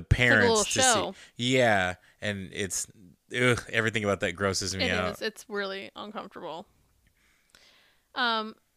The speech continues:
Speaker 1: and then there's one random moment where Josiah is talking about it being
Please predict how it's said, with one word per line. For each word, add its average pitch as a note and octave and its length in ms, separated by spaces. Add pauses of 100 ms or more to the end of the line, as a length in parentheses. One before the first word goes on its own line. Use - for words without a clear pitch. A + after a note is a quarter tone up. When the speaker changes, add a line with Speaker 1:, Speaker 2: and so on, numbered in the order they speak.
(100)
Speaker 1:
and D#4+ 80
then G4 120
there's A4 200
one F#4+ 240
random F#4 300
moment A#3 400
where A3 260
Josiah G#3+ 460
is A3+ 100
talking A3 380
about G3+ 220
it G3+ 140
being G3 460